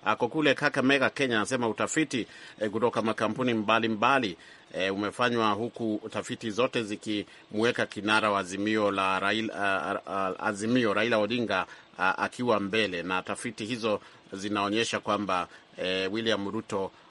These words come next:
anamfuata. Eh, sijui, un-, unaweza kulitaja hilo,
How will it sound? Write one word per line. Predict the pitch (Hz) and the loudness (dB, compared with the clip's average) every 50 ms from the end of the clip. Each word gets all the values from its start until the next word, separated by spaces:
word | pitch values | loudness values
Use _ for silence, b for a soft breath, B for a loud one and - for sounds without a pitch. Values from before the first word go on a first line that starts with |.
| B - | B -8
anamfuata. | - 85 92 95 95 92 95 98 98 92 - - 107 107 101 98 - - 98 85 76 - B B B B - 82 | -4 -4 -2 0 -2 -2 -2 -4 -8 -8 -8 -6 -2 0 0 0 0 -2 -6 -6 -6 -8 B B B B -8 -6
Eh, | 87 90 90 92 95 95 101 98 | -4 -2 0 0 0 0 0 -2
sijui, | - 131 127 127 147 160 156 151 156 | -2 -2 0 2 4 6 6 6 6
un-, | 151 139 135 135 117 - - 110 120 - - - | 6 6 4 4 2 -2 -8 -14 -14 -14 -12 -6
unaweza | - 123 127 139 160 185 175 - | 0 4 6 6 6 6 4 4
kulitaja | - 160 160 151 147 139 - - - 185 196 214 196 170 147 120 113 101 92 90 113 | 4 4 4 4 4 2 0 -4 2 4 4 4 6 6 6 6 6 4 0 -4 -6
hilo, | 147 196 190 165 156 147 139 127 | -6 -2 0 2 4 4 2 0